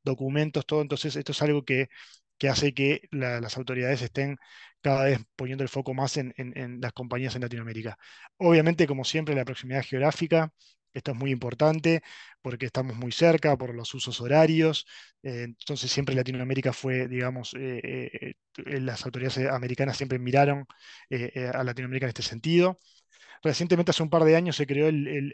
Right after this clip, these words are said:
un, una, una task force, eh, de anticorrupción en Miami para estar más cerca. Eh, entonces, este, este task force lo que hace es, bueno, conseguir evidencia, estar bien cerca de Latinoamérica para,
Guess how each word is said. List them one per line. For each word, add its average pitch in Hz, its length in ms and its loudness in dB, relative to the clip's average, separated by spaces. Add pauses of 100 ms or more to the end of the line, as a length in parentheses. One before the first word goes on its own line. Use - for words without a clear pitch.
un, 151 640 -8
una, 131 300 -2 (100)
una 151 300 -2
task 160 260 2
force, - 400 -2
eh, 151 100 -2
de 131 180 0
anticorrupción 135 560 -2
en 143 80 4
Miami 175 500 8
para 143 180 4
estar 147 260 2
más 151 260 2
cerca. 160 540 2 (500)
Eh, 127 240 -6
entonces, 123 380 -4
este, 135 280 0
este 131 220 0
task 143 280 0
force 127 240 -6
lo 131 120 -4
que 139 100 0
hace 135 240 0
es, 120 120 -8
bueno, 127 440 -8 (160)
conseguir 131 380 -2
evidencia, 139 840 4 (260)
estar 131 220 -2
bien 135 280 0
cerca 135 360 0
de 123 100 0
Latinoamérica 127 640 0
para, 120 320 -2